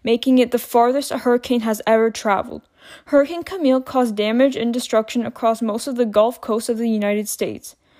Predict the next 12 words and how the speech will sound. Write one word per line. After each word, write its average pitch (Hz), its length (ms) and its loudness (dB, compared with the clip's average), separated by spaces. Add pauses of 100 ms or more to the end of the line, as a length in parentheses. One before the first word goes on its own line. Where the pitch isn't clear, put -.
(240)
Once 269 240 2
a 370 60 -6
hurricane 294 480 0
reaches 233 340 0
inland, 214 460 -2 (160)
it 240 100 0
transforms 247 600 0
into 240 280 -2
a 220 80 0
severe 233 520 -4
tropical 262 500 -6
storm 226 400 0